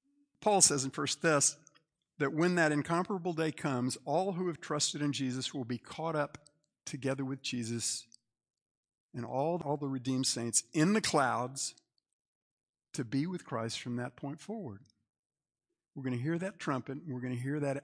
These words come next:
that angel shout, and we're gonna be raised up out of our graves if we've died, or if we're still standing, we're gonna be raised up from the earth, and we're gonna meet Christ in the clouds, and we're gonna be with him forever.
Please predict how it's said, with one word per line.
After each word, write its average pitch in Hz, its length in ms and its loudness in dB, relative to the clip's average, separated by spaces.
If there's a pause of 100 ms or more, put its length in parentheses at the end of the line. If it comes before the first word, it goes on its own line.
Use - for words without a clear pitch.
(120)
that 131 200 -2
angel 143 340 0
shout, 120 460 -4
and 135 160 -4
we're 147 80 -6
gonna 135 120 -2
be 123 140 -4 (560)
raised 175 540 2
up 175 140 0
out 160 100 2
of 139 80 4
our 131 80 2
graves 156 420 2
if 156 140 -6
we've 143 160 -4
died, 147 340 4 (120)
or 139 60 -2
if 123 80 -10
we're 135 60 -6
still - 300 2
standing, 160 420 2
we're 143 80 -2
gonna 135 140 0
be 127 140 2
raised 165 580 8
up 165 160 0
from 151 160 0
the 139 140 4
earth, 139 220 2 (260)
and 139 100 0
we're 127 60 -2
gonna 123 120 0
meet 143 420 4
Christ 143 380 0
in 139 60 -2
the 127 80 -2
clouds, 131 400 -2
and 127 140 -4
we're 123 80 -8
gonna 123 160 -4
be 139 260 -4
with 127 240 -4
him 120 140 -6
forever. 143 800 -14